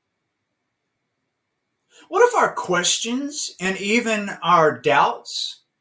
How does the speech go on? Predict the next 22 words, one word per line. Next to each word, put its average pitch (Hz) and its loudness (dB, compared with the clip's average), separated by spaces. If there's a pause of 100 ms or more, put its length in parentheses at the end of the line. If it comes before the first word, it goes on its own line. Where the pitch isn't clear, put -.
(960)
lead 220 2
to 190 -2
greater 190 2
proximity 180 -4
to - -12
one 160 -4
another 139 -4 (1120)
and 151 -4
also 165 2
to 135 -4
Jesus? 135 -10 (2000)
What 294 6
if - 2
our 202 4 (200)
church, - 0
this 165 -4
beautiful 208 0
community, 156 -4
continues 165 -2
to 160 -10
be 170 0
an 143 -6